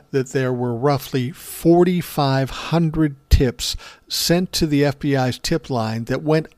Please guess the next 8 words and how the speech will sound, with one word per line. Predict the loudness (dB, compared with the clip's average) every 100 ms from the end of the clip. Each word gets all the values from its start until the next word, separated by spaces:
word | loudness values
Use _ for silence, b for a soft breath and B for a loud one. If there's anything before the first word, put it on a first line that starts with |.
| _
uninvestigated, | 2 4 2 2 -2 -4 -6 -4 -4 -2
including | -2 -2 2 2 2 0 B B B
information | 0 0 -2 -2 -2 -2 -4
related | 0 0 2 0 -2
to | -6
claims | -8 -4 -2 -2 -4 -4
against | -4 -4 -4 -8 -10
Kavanaugh | -4 -2 -2 -2 -4 -6